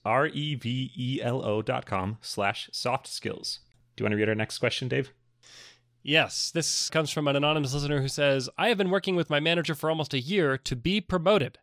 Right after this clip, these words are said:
Speaker 2: I have been making a lot of progress on my tasks and as a developer.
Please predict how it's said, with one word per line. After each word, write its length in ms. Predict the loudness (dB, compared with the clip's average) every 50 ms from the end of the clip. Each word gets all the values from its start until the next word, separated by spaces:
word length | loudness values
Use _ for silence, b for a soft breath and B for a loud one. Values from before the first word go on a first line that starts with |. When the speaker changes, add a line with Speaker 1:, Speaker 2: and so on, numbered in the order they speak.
| _ b b b b b b b b b b
Speaker 2:
I 100 | -2 0 0
have 80 | 2 2
been 120 | 4 4
making 260 | 4 2 2 2 2
a 60 | 4
lot 180 | 6 6 6 6
of 100 | 4 2
progress 300 | 2 0 2 2 0 0
on 80 | 0 0
my 100 | 0 0
tasks 520 | 0 0 0 0 -2 -4 -6 -6 -6 -8 -10 _ -2
and 280 | 0 2 2 2 0 0 0
as 200 | 0 2 2 0
a 40 | 0
developer. 500 | 2 2 2 2 2 -2 -4 -6 -8